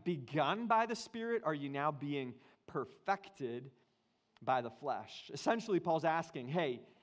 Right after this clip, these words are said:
do you have standing before God because of what you've done and how you've lived and obeyed,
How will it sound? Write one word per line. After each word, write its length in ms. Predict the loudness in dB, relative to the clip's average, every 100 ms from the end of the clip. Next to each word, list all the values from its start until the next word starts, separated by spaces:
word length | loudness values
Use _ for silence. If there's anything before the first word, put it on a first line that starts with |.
| -20 -4
do 100 | 0
you 200 | 2 6
have 180 | 4
standing 540 | 2 0 2 2 0 0
before 400 | -2 4 4 6
God 400 | 6 6 4 -4 -14 -6
because 320 | -4 0 2 2
of 220 | -2 8
what 260 | 8 8
you've 320 | 4 4 4 6
done 460 | 4 4 0 -2 -10 -6
and 140 | -2
how 320 | 2 6 8 6
you've 320 | 2 0 0
lived 380 | -2 0 -2 -2
and 120 | -2
obeyed, 580 | -2 -2 -2 -2 -4